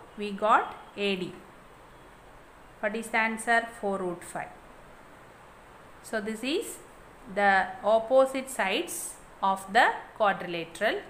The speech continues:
came equal. Now we need to find out the diagonal length. So what are the two diagonals? A C and B D. So A C, A is zero minus one, now our x one, y one,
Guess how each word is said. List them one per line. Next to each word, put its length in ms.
came 360
equal. 400
Now 420
we 180
need 300
to 120
find 380
out 320
the 300
diagonal 640
length. 320
So 120
what 180
are 160
the 80
two 240
diagonals? 680
A 180
C 440
and 340
B 220
D. 300
So 160
A 260
C, 440
A 280
is 140
zero 340
minus 480
one, 380
now 240
our 180
x 300
one, 180
y 200
one, 300